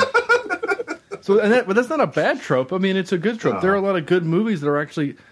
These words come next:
Speaker 1: in fact, the best Star Trek movie is, is kind of has that underlying theme that, that space travel is for, hopping galaxies is for the young. Like, Kirk says that, and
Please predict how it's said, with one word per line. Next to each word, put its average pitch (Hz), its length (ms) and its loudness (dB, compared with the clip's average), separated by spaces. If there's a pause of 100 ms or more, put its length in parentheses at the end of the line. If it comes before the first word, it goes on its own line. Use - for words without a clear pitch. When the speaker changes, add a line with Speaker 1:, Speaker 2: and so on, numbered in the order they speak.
Speaker 1:
in 156 100 -4
fact, 170 320 -2
the 139 220 -2
best 160 280 0
Star 185 220 0
Trek 135 280 -6
movie 101 320 -4
is, 95 160 -8
is 123 180 -8
kind 131 220 -8
of 110 80 -6 (200)
has 117 200 -6
that 113 160 -2
underlying 113 540 -2
theme 110 320 -2
that, 110 200 -4 (460)
that 120 160 -4
space 175 360 -2
travel 120 440 -2
is 110 100 -2
for, 107 300 -4 (300)
hopping 175 340 -2
galaxies 135 580 -2
is 104 160 -8
for 120 140 -10
the 107 100 -4
young. 98 460 -6
Like, 113 160 -16
Kirk 123 200 -6
says 107 300 -6
that, 90 320 -10
and 110 200 -6